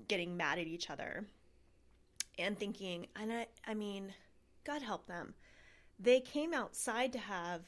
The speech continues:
a personal conversation because they couldn't have it inside, which makes me wonder,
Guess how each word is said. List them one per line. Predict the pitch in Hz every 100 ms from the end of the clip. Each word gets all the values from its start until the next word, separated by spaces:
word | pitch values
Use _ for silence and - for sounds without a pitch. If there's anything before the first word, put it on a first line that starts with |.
| -
a | 185
personal | - 190 185 196
conversation | 180 - 190 175 - 165 165 170
because | 175 170 185
they | -
couldn't | 175 220 208
have | 202 170
it | -
inside, | - 180 180 160 143 -
which | 170 -
makes | 180 180
me | 208
wonder, | 190 170 165 165 156